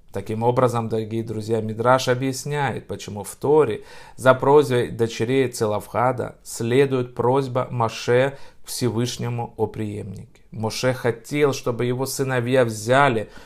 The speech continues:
на себя его роль. Он буквально сказал себе: «Наконец-то я должен что-то сделать для своей семьи». Но Всевышний отказался,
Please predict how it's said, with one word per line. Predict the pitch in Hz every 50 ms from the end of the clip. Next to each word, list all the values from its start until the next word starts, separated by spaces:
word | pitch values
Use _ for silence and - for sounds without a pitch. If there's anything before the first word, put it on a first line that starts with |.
| - - -
на | - 117 113
себя | 107 - - 117 98 117 117 117 117 - -
его | 107 101 104 107 104 107 110 107
роль. | 110 123 120 110 - - - -
Он | - 123 131 123
буквально | 131 139 139 143 143 139 135 139 139
сказал | 123 - - - 131 123 123 143 143 143 135
себе: | 135 - - 123 117 117 113 104
«Наконец-то | 104 113 117 127 123 120 - 127 127 127 127 131 139 139 135 - - - 131
я | 127 127 127
должен | 120 117 123 131 135 139 127 135 135 127 - - - - -
что-то | - - - - - 156 143 139 139 131 127
сделать | 117 113 117 107 120 131 139 151 139 117 107 95 - - - -
для | 117 110 117 123 113
своей | - - 110 110 101 104 104 101
семьи». | 101 - - 104 107 107 110 117 110 123 127 - - - - - - _ _ - - - - _ _ - - - -
Но | - 117 117
Всевышний | 113 - 127 123 123 120 - 120 120
отказался, | 120 113 - 123 117 123 135 127 117 - - -